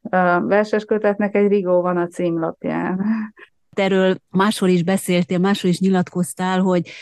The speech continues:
Speaker 2: eh, a rigó az, az mennyire fontos neked, és egy, egyfajta szimbólum, a színe is, ugye az éneke is, és
Speaker 1: <laughs> Ö, ö,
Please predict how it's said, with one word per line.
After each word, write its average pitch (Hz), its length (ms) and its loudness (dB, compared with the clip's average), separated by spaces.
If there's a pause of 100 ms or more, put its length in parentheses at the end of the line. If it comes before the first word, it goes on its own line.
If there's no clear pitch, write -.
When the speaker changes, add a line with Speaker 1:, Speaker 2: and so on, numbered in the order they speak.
(160)
Speaker 2:
eh, 175 320 0
a 165 40 2
rigó 170 520 4
az, 160 300 -2
az 160 160 0
mennyire 156 340 4
fontos 156 520 0
neked, 160 440 0
és 160 220 -2
egy, 156 180 0
egyfajta 151 440 -2
szimbólum, 170 600 2
a 143 60 0
színe 185 420 2
is, 175 340 2
ugye 147 180 -4
az 131 120 -6
éneke 175 560 2
is, 160 260 0
és 143 140 -2 (420)
Speaker 1:
<laughs> - 360 -8
Ö, 277 80 -2 (560)
ö, 247 180 2